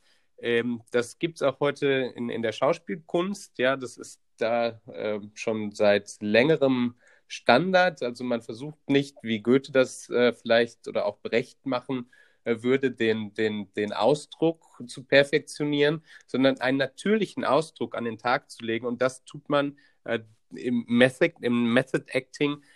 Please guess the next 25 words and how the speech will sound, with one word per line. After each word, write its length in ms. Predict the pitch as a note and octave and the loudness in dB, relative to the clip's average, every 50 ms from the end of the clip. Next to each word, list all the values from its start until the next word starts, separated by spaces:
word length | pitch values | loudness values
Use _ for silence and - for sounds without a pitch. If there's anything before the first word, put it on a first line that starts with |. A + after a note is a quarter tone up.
| _ _ _ | _ _ _
äh, 140 | - A#2 A#2 | -4 -4 -2
im 120 | A2+ A2+ | -2 -4
sogenannten 400 | A#2 B2+ B2 B2 A#2+ - - A2+ | -6 -6 -4 -4 -6 -6 -6 -4
Method 340 | A2+ A#2 A2+ - - A#2+ - | -4 -4 -4 -4 -10 -8 -8
Acting, 480 | A2 - - - C3 A#2 - - - - | -8 -8 -6 -8 -8 -8 -6 -8 -4 0
genau 520 | - A2+ A2+ A2+ A#2 B2 A#2+ B2 A#2+ - - | 2 6 8 10 10 10 10 8 6 0 -8
dadurch, 420 | A#2+ - A2 G#2 A2 A2+ G#2+ - | -4 0 0 0 0 0 -4 -4
dass 260 | - A#2+ G#2+ - - | -6 -8 -8 -8 -8
man 220 | - A2 A2 G#2+ G#2+ - - | -6 -6 -6 -6 -10 -14 -14
eigene, 640 | - A2+ G#2+ A2+ A#2 B2 A#2+ A#2+ A#2+ A#2 A#2 A2+ A2+ - _ _ _ _ _ _ _ _ | -8 -6 -6 -4 -4 -6 -6 -6 -6 -4 -6 -6 -8 -12 _ _ _ _ _ _ _ _
ähm, 480 | - A2 G#2+ G#2+ G#2+ G#2+ G#2 G#2+ G#2+ G2+ | -6 -4 -2 -2 -2 -2 -4 -6 -10 -14
Situationen 760 | - - - - A#2+ A2+ - - - A#2+ B2+ C3+ C3+ B2+ A2+ | -16 -18 -6 -6 -4 -4 -4 -4 -2 -2 0 0 -2 -2 -4
aus 100 | G#2+ - | -6 -8
der 120 | A#2 G#2+ | -10 -8
Vergangenheit 720 | - G#2+ G#2 - G#2+ A2+ A#2 A2 G#2 A#2 A2 A2 G#2 - - - | -8 -6 -4 -2 -2 -2 -4 -6 -4 -4 -4 -4 -4 -6 -14 -16
wiedererlebt 720 | G2 A2+ A#2+ B2+ A#2 G2 F#2+ G2 G2+ G#2 G#2+ - _ - - _ _ _ _ _ | -10 -4 -2 -2 0 -2 -2 -2 -2 -4 -4 -6 _ -20 -20 _ _ _ _ _
und, 440 | _ - A#2+ A#2+ A#2 A2 - - - - | _ -6 -4 -4 -4 -4 -8 -16 -16 -8
ähm, 420 | A#2+ - A2+ A2 A2 A2 G#2+ A2 G#2+ _ | -4 0 0 2 2 2 0 -2 -8 _
dadurch 380 | - G#2+ G#2+ A2+ B2 B2 - - | 2 2 4 4 2 -2 -4 -6
eben 200 | - A2+ A2 A#2 | -8 -8 -8 -4
auch 180 | F2 G2 A2+ - | -2 -2 -2 -2
den 160 | - C3 B2 | -4 -6 -2
Ausdruck 580 | - G#2+ A#2 C3 - - - - G#2 - - _ | 2 2 2 2 2 -4 -6 -6 -6 -8 -8 _
quasi 360 | _ - G2+ A2 G#2+ A2+ G2 | _ -4 -4 -4 -4 -4 -6
automatisch, 760 | G#2 G#2 - - G2+ G2 F#2+ F#2+ - - G#2 F2+ - - - | -8 -8 -8 -8 -4 -4 -2 -4 -4 -8 -10 -10 -10 -12 -14